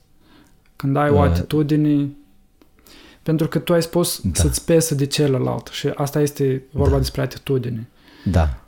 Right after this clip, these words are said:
Speaker 2: da.
Speaker 1: Cum, cum vezi tu transferul ăsta de la... Pentru că asta este o discuție pe foarte multe domenii.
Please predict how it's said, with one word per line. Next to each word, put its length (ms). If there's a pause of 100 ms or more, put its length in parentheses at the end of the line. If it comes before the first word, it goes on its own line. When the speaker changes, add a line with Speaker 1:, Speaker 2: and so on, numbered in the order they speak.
(500)
Speaker 2:
da. 320
Speaker 1:
Cum, 220
cum 580
vezi 440
tu 400 (680)
transferul 600
ăsta 440
de 80
la... 600
Pentru 180
că 60
asta 140
este 200
o 120
discuție 500
pe 180
foarte 380
multe 600
domenii. 580